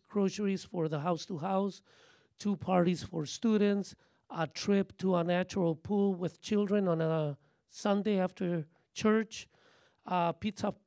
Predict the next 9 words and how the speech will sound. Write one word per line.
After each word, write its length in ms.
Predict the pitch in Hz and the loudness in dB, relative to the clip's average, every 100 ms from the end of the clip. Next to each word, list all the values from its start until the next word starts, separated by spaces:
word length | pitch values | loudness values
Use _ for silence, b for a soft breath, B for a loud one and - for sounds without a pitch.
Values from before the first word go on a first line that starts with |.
| - - - | -20 -20 -8
uh, 180 | 175 170 | -2 -2
pizza 340 | - 214 208 | -2 -2 -2
party 380 | 202 208 202 202 | 0 2 4 2
for 220 | 196 175 | 0 -2
the 100 | 156 | -2
kitchen 400 | 143 214 - 196 | -4 -8 -6 -8
staff, 640 | - - 226 220 226 - - b b b b _ | -8 -4 0 0 0 -6 -16 b b b b _
um, 600 | 185 180 180 180 175 165 - _ _ _ _ _ _ _ - _ _ | 0 2 2 0 -2 -8 -14 _ _ _ _ _ _ _ -20 _ _
tips 360 | 226 226 - | 2 4 0